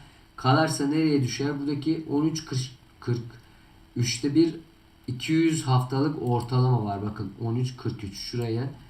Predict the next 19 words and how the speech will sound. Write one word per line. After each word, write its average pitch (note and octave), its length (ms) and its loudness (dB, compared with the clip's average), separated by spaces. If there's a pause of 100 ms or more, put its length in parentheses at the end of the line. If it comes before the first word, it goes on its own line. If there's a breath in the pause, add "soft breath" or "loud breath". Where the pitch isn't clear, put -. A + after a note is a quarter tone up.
(280 loud breath)
işaretliyorum B2 880 0
bunu. C3 280 0 (320 loud breath)
Hatta B2+ 520 -2 (140)
gri C#3+ 380 8
renk B2 300 2
yap-, A2+ 220 -2
e, A2 200 -4 (760)
pardon, G2+ 480 -4
gri C#3 280 6
renk C3 300 2
yapacağım. G#2+ 520 -4 (540)
Çünkü B2+ 400 -2 (340)
iki A2 200 -4
yüz A#2 200 4
günlük G#2+ 320 -2
ortalamasını A2 800 -4
gösteriyor G#2+ 760 -4
diye. G#2+ 280 -4 (540 loud breath)
Şimdi C3 440 2